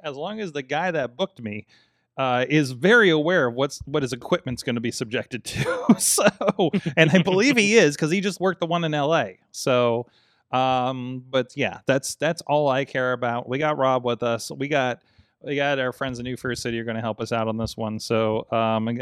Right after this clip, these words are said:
I'm, I'm excited for it. It's gonna be fun. Always fun when we got a show big enough it's gonna go on Fight. That's two in a row, by the way, in two different states we'll be doing on Fight this weekend. And then next week, I got back-to-back M M A. I'll be going back to New York City, Mike, in Queens, no, Long Island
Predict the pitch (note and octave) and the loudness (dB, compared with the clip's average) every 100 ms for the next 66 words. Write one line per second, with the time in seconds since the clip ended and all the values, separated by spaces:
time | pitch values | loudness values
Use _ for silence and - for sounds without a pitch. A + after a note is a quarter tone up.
0 | A#2 B2+ C3+ D#3+ F3+ B3+ C4 B2+ G2 G2+ | -4 -4 -6 -8 -8 -6 -6 -8 -8 -10
1 | A#2 B2+ C#3 A#2+ - - _ _ _ - | -8 -6 -6 -8 -12 -18 _ _ _ -2
2 | F3 G3+ F#3+ F3 E3+ D#3 D3 D3 C3 - | 0 0 0 -2 0 -2 0 0 0 0
3 | C#3 B2+ C3 C3 B2+ A#2+ C3 B2 A#2+ A#2+ | 0 0 -2 -2 -4 -6 -6 -4 -4 -4
4 | A2+ B2 A#2 D3 - C#4+ E4+ G#3 E3 D#3 | -2 -2 0 -2 0 2 2 4 4 4
5 | F#2+ - _ _ _ _ - C3+ B2+ A2+ | 0 -10 _ _ _ _ 0 2 2 2
6 | G#2 G2 G2 B2 - D#3+ D3 C#3 - C3 | -2 -6 -8 -8 -4 -4 -4 -6 -6 -6
7 | A2+ A#2+ A2+ A#2 A2+ G#2 G#2 G#2+ - A2 | -4 -6 -6 -6 -6 -6 -6 -8 -8 -14
8 | B2 A2+ A#2 A2+ - _ _ _ - B2 | -14 -16 -18 -18 -20 _ _ _ -4 0
9 | C3 D3+ C#4 - B2 G#2 - - _ _ | 2 2 2 -2 -6 -8 -8 -20 _ _
10 | _ _ _ _ _ - C#4+ A#3+ E3 D3+ | _ _ _ _ _ -18 -10 -4 -2 -2
11 | C#3+ C#3 D#3 D#3+ D3 C#3+ D3 C#3 D3 D#3+ | -2 0 0 0 0 0 0 -4 -4 -4
12 | D#3+ E3 E3+ E3 D3 B2+ - C#4+ A4 B3+ | -4 -4 -2 -2 -4 -6 0 2 2 0
13 | G3 E3+ D#3 C#3 - C#3+ B2 A#2 A#2 B2 | 2 2 2 0 0 -2 -2 -2 -2 -4
14 | B2+ - C#4+ C#4+ D3+ D3 D3+ F#3+ C3+ D#3 | -6 -4 -2 0 -2 -4 -2 0 0 0
15 | A#3 A3 D3+ A#2 A2+ | 0 0 -2 -4 -8